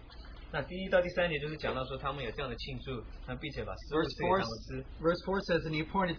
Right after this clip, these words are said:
Speaker 2: some of the Levites to minister before the ark of the Lord, to com-, commemorate, to thank, to praise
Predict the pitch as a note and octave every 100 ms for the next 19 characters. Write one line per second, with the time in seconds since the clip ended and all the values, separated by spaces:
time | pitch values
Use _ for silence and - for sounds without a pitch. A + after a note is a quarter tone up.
0 | - F#3+ E3+ D#3 F3+ D3+ C3 - - D3
1 | E3+ D#3+ - C3 B2 - D#3 D3+ C3+ C3+
2 | D3 C3+ C3 C3 B2 C3 - - E3 -
3 | D#3+ D3+ E3 C3+ A2+ - A#2 - F3+ D3
4 | - B2+ - E3 E3